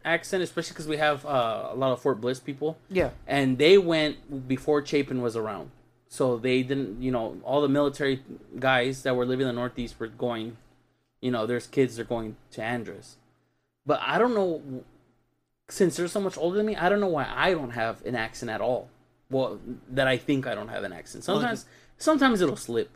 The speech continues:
Speaker 2: Well, again,
Speaker 1: But
Speaker 2: as long as you weren't in one B, it's
Speaker 1: But it, it's
Speaker 2: it
Speaker 1: just
Speaker 2: wasn't
Speaker 1: weird to me,
Speaker 2: happening.
Speaker 1: 'cause I've never, I've never, not once, not even when I was very young, like, in elementary school. I, I, I think it,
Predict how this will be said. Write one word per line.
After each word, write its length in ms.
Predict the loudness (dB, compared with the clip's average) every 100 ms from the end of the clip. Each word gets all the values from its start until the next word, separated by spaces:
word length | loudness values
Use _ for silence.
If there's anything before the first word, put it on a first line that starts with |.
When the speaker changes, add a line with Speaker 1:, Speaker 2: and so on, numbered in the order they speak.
| _
Speaker 2:
Well, 140 | 0 0
again, 220 | 2 0
Speaker 1:
But 80 | -2
Speaker 2:
as 160 | -4
long 140 | -2 0
as 80 | 0
you 80 |
weren't 120 | -2 -2
in 100 | -2
one 180 | -2 0
B, 400 | 0 0 0 -2
it's 500 | -4 -6 -4 -6 -10 -20 -20 _ _ 4
Speaker 1:
But 140 | 6
it, 60 | 6 0
it's 0 |
Speaker 2:
it 120 | 0
Speaker 1:
just 80 | 2
Speaker 2:
wasn't 240 | 2 4 8
Speaker 1:
weird 100 | 8
to 60 |
me, 40 | 6
Speaker 2:
happening. 180 | -2 -4 -14 -2
Speaker 1:
'cause 140 | 4
I've 100 | 4
never, 280 | 6 4 4
I've 160 | 0 0
never, 420 | 2 4 4 2 0
not 380 | -2 -4 -6
once, 360 | -4 -2 -2 -2
not 200 | -4 -2
even 160 | -2 -2
when 100 | -4
I 60 |
was 140 | -4 -4
very 260 | -2 -2
young, 320 | -2 -4 -2 -2
like, 180 | -4
in 80 | -6
elementary 520 | -6 -4 -4 -4 -6
school. 260 | -8 -8 -8 -6
I, 180 | -6 -4
I, 180 | -2 -2 -4 -20 _ _ _ _ _ 0
I 180 | 2 2
think 540 | 0 0 0 -2 -12 _
it, 60 | _